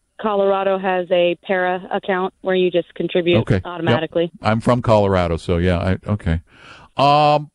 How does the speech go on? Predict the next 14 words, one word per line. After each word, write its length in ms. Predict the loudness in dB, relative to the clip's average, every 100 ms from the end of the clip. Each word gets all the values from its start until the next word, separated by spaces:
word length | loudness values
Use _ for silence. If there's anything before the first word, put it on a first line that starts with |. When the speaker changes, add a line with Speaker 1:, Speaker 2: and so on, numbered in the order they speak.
| -12 -10
Speaker 2:
yeah, 500 | -6 2 4 4 2
see, 200 | 0 2
the, 200 | 2 0
the 160 | -2 -2
three 360 | 0 2 2
plan 440 | 2 2 2 2 2
is, 160 | 0
I 120 | -2
think, 240 | 0 -2 0
more 200 | 2 2
like 220 | 2 2
what 220 | -2 0
you 120 | -2
had. 520 | 0 0 2 0 -6